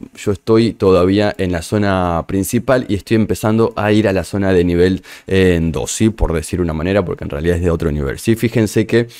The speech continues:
nosotros, eh, estando en el mapa global, una vez que terminamos el tutorial, caemos en esta primer zona que, si miran ahí abajo a la derecha, dice Dayton Westland, ¿sí? Y, eh, figura el nivel, ¿sí? Acá de nivel cinco, hay zonitas de nivel ocho y un poquito más de nivel cinco, y bueno, hay algunas zonas principales acá de nivel uno, ¿sí?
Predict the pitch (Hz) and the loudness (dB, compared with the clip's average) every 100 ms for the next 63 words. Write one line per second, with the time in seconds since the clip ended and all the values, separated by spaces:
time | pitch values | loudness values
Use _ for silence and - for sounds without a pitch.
0 | - 110 107 120 110 131 123 - - 95 | -8 -4 0 0 2 0 0 -6 -4 -2
1 | 90 - 90 123 120 110 110 104 110 107 | 0 -4 -4 0 2 2 2 2 4 4
2 | 113 113 101 95 95 98 90 87 98 101 | 4 2 0 0 0 0 0 0 0 0
3 | 101 104 104 113 127 113 - 95 110 110 | -2 -2 0 2 2 0 2 4 4 2
4 | - - - - 107 110 - 101 110 107 | -2 -16 -20 -4 0 0 0 0 2 2
5 | 110 - 127 120 113 104 107 98 - - | 0 0 2 2 0 2 2 2 -6 -6
6 | 98 98 104 101 98 - 95 92 95 98 | 0 2 4 4 0 0 2 4 4 2
7 | - 92 92 110 - 107 90 98 - - | 2 2 4 2 0 -4 -2 -2 -2 -2
8 | 98 107 - 101 104 113 117 120 117 127 | 2 2 0 -2 2 2 0 -2 0 0
9 | - 131 156 - - - 127 147 - 104 | -2 -2 -2 -6 -10 0 2 2 2 4
10 | 95 92 - 95 113 113 101 82 71 - | 4 2 0 2 4 4 2 2 -2 -2
11 | 101 90 98 95 95 104 107 123 107 107 | -2 0 2 2 2 0 0 -2 0 0
12 | 92 90 - 87 87 85 87 98 98 90 | 0 -2 -2 -4 -2 -2 0 0 2 0
13 | - 92 80 90 85 82 123 90 80 85 | -2 -2 0 -2 -4 -8 -6 -4 -2 -2
14 | 85 82 82 80 - 90 92 82 69 67 | -4 -4 -4 -4 -4 -4 -2 -2 -4 -4
15 | 73 78 82 87 82 98 90 - 90 - | -4 -4 -4 -4 -4 -4 -4 -4 -8 -6
16 | 85 95 90 85 98 95 85 85 95 95 | -4 -2 0 0 0 2 2 0 0 -4
17 | 85 69 - 131 | -4 -6 -4 -2